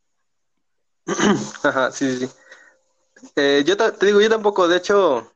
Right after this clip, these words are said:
ahora que lo mencionas, creo que no conocía como tal el género. Lo he, lo había escuchado en algunas ocasiones, pero así, este, conocerlo como tal, no. Quizás, quizás lo haya visto, o bueno, este,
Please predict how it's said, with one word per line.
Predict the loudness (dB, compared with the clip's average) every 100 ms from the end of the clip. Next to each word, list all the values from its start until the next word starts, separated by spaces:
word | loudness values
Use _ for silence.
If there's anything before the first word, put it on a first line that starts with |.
| _ -6
ahora | -2 -2 -2
que | -4
lo | -6
mencionas, | -6 -4 -4 -4
creo | -2 -2 -2
que | 0 2 2
no | 0
conocía | 0 0 0 -2 -2
como | 0 0 0
tal | 0 -2 -4 -4
el | -2 -2
género. | -2 0 0 0
Lo | -2
he, | 0 0
lo | 0 0
había | 0
escuchado | 0 -4 0 0 2
en | 0
algunas | -2 -2 -4 -4
ocasiones, | -4 -6 -8 -12 -16 _ _ _ _ _ _ _ _ _ _ -4
pero | -2 0
así, | -2 -2 -2 0 2 2 0 -4 _
este, | -8 -8 -10 _ -2 0 -2 -4
conocerlo | -4 -2 -2 0 -2 -2
como | -6 -4
tal, | -2 -2 -4 -4
no. | -4 -6 _ _ _ _ -2
Quizás, | 0 2 0 -2 -6 -20 _ _ _
quizás | -2 0 0 0
lo | 2
haya | 2 2
visto, | 0 -4 -2 4 6 4 2
o | 0
bueno, | 2 0
este, | 0 -2 0 2 2 0 0 -2